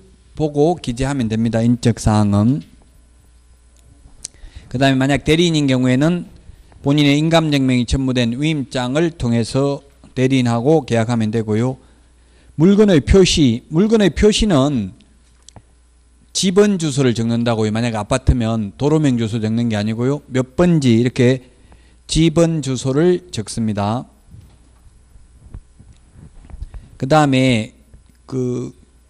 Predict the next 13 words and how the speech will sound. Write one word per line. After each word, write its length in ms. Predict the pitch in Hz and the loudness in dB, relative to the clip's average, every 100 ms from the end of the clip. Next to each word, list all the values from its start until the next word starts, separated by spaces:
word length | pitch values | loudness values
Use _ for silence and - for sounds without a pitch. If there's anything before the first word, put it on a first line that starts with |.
| - | -8
만약에 560 | 139 190 165 131 120 | -4 -2 -2 -2 -4
제곱미터당 760 | - 143 180 202 208 208 175 147 | -2 0 0 -2 0 0 0 0
얼마 360 | 180 190 151 | -2 0 0
이런 240 | 131 170 170 | 0 -2 -4
걸 320 | 147 123 - | -2 -4 -6
적었다 400 | - 185 175 147 | -6 -6 -4 -6
하더라도 640 | 127 165 156 127 143 127 | -6 -4 -4 -2 -2 -2
이것이 540 | 120 147 165 180 196 208 _ _ - _ _ _ - | -2 -2 -2 -4 -6 -8 _ _ -20 _ _ _ -6
가격 360 | 151 185 185 | -2 -2 -2
산정을 480 | - 180 170 170 135 | -2 -2 -2 -2 0
위한 240 | 139 131 | 0 0
방편에 480 | 120 127 131 180 180 | -2 -4 -2 -2 -2
불과-, 400 | 139 143 139 135 | -4 -4 -4 -6